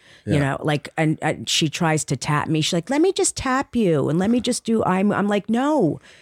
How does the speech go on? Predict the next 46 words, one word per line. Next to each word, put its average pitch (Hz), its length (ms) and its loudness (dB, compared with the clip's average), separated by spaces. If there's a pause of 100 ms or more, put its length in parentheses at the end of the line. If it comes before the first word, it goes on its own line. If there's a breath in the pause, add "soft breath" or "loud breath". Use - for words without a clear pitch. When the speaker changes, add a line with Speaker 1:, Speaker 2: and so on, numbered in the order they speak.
(160 soft breath)
Speaker 1:
you 247 140 2
can, 240 160 -2
this 240 200 2
is 226 140 0
not 226 260 2
appropriate." 202 640 0
Speaker 2:
And 123 100 4
do 131 60 4
you 135 80 6
have 131 100 0
siblings? 131 500 0 (360)
Speaker 1:
Yeah, 175 280 2 (220)
yeah, 156 140 2
I 135 40 2
have 147 100 2
a - 20 4
lot. 147 400 2 (280)
I 139 80 2
Speaker 2:
You 156 60 6
Speaker 1:
have, 151 380 -2
I 165 100 0
mean, 165 160 4
I 156 120 2
have 151 120 2
an 147 80 2
older 147 300 2
sister. 147 480 0
Then 139 160 0
I 135 120 0
have, 135 360 -2 (300 loud breath)
I 143 100 0
had 156 300 2
four 151 280 2
steps. - 540 0
One 139 240 2
passed 139 380 0
away. 117 340 0
You 170 180 2
know, 170 80 4
one 175 160 4
of 175 60 2
my 160 100 2
stepbrothers 156 580 0
is 135 80 2
Zach 135 320 -2
Braff, - 580 -4